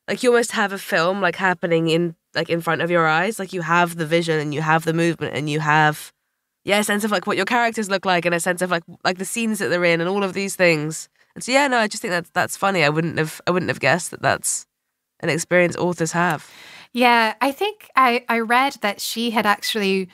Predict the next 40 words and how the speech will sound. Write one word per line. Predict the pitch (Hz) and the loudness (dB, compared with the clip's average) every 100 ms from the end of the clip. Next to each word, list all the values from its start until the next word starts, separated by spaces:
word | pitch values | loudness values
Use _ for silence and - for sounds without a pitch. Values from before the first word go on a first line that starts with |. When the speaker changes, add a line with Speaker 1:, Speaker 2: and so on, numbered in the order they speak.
| _ _ _ - | _ _ _ 0
Speaker 2:
written | 220 247 233 | 2 2 0
the | |
screenplay | 214 - 220 220 208 208 190 185 180 180 | 0 -2 0 0 0 0 2 2 0 -2
before | 214 180 - 214 214 | -6 -4 0 2 2
the | 208 | 0
book | 202 190 196 | -2 -4 -2
was | 190 175 - | -4 -4 -6
published | - 208 294 381 - - - _ | 0 2 2 -4 -8 -10 -14 _
or | 208 202 | 0 2
Speaker 1:
Oh, | 202 202 302 | 4 4 4
Speaker 2:
as | |
it | 320 | 2
was | 302 | 0
Speaker 1:
wow. | |
Speaker 2:
being | - 233 | 0 -2
published. | 226 233 240 226 - | -2 -2 -2 -4 -2
I | |
mean, | 208 202 | 0 2
it | 202 | 0
was, | 208 208 - - - - - - | 0 -2 -6 -14 -20 -20 -16 2
um, | 202 196 185 185 180 _ _ _ | 4 4 0 -4 -10 _ _ _
like, | 233 240 | -2 0
it | 220 | 2
hadn't, | 269 277 233 - _ | 2 2 -2 -4 _
I | 220 | 0
don't | 247 | 0
think | 240 220 - | 2 0 -4
the | - 202 190 180 180 - _ | -4 0 0 0 -4 -10 _
film | 220 214 | 2 4
rights | 208 190 - | 2 0 -6
had | 180 | -6
been | 185 185 | -2 -2
bought | 170 196 214 214 | 0 2 2 2
or | 214 | -2
anything, | 196 185 180 | -2 -2 -2
but | 175 | -2
she | - 214 | -2 -2
had | 190 185 - | -2 -4 0
gone | 208 214 | 2 2
ahead | 196 185 175 170 | 0 2 2 2